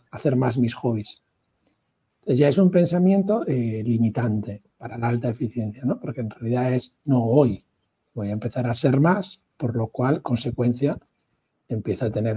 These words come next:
más resultados, más eficiencia, me, me encuentro mejor, ¿no? Es el pensamiento cortoplacista versus largoplacista, es el pensamiento de profundidad versus, eh, lineal. Esto es lo que nos estás diciendo.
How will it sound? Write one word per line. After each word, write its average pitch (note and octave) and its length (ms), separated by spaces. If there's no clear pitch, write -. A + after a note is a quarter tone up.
más - 460
resultados, A#2+ 720
más G2+ 240
eficiencia, A#2+ 840
me, G#2+ 140
me G#2+ 80
encuentro G#2 320
mejor, - 320
¿no? - 200
Es C#3 200
el B2+ 80
pensamiento C3+ 560
cortoplacista C#3 720
versus A#2+ 420
largoplacista, D3 680
es D#3+ 100
el B2+ 120
pensamiento A#2+ 600
de B2 180
profundidad B2+ 1000
versus, B2 680
eh, G2+ 540
lineal. G#2 460
Esto - 160
es D3 40
lo C3 80
que B2 80
nos A2+ 160
estás A2+ 280
diciendo. G2 480